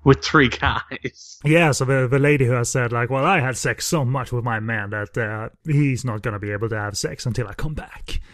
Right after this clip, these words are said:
Speaker 2: And I have to tell you, these are Hong Kong males, lady. Uh, Hong Kong males are ready to go in, uh, in an instant. Uh, you know, as,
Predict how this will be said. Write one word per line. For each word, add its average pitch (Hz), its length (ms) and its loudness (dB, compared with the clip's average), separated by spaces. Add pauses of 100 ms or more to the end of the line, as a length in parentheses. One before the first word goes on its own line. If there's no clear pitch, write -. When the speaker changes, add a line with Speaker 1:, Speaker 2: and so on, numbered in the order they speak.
(300)
Speaker 2:
And 147 380 4
I 156 80 2
have 165 120 2
to 147 100 0
tell 131 200 4
you, 127 100 2
these 139 180 0
are 151 80 2
Hong 120 260 -2
Kong 139 220 2
males, 151 400 -2
lady. 143 320 -2 (480)
Uh, 127 280 2
Hong 151 160 4
Kong 165 160 4
males 139 200 4
are 127 60 4
ready 120 200 4
to 110 80 -6
go 107 320 -2 (180)
in, 113 540 0
uh, 107 180 -2
in 147 180 0
an 101 100 -2
instant. - 460 -6
Uh, 123 80 2
you 113 140 0
know, 120 220 2
as, 120 260 -2